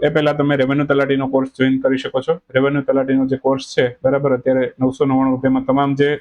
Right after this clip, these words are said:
વિષય છે, નવા અભ્યાસક્રમ પ્રમાણે એક વર્ષની વેલિડિટી માટે મળશે. ટૂંક સમયમાં આની પ્રાઇસ વધી જશે,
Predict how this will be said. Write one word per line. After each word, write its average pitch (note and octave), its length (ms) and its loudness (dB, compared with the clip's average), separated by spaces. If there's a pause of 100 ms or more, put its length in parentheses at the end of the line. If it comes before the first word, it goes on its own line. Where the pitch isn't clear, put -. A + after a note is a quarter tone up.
વિષય C3 200 0
છે, C3+ 100 -8
નવા C3 200 2
અભ્યાસક્રમ C3 520 -2
પ્રમાણે B2+ 420 0 (300)
એક D3 200 0
વર્ષની C3+ 320 0
વેલિડિટી C3 340 0
માટે B2+ 240 0
મળશે. D3 440 0 (800)
ટૂંક F3 160 -2
સમયમાં C#3+ 560 0
આની B2+ 160 2
પ્રાઇસ B2+ 420 0
વધી A#2 240 0
જશે, C3 240 0